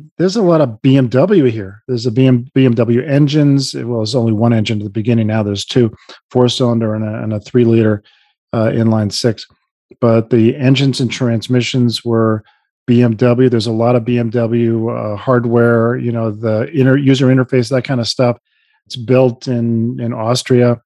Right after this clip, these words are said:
It's, it just was, like, way too much B M W. And the second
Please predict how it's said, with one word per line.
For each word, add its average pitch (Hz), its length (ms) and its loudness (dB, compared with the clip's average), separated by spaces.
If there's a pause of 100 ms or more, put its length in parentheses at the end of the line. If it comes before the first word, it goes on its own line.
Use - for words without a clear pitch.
(480)
It's, - 340 -2
it 143 120 0
just 160 280 -2
was, 139 180 -2
like, 127 240 0
way 131 360 2
too 139 160 -4
much 127 200 0
B 139 120 2
M 123 100 2
W. 139 240 2
And 120 80 2
the 117 80 -2
second 165 640 -2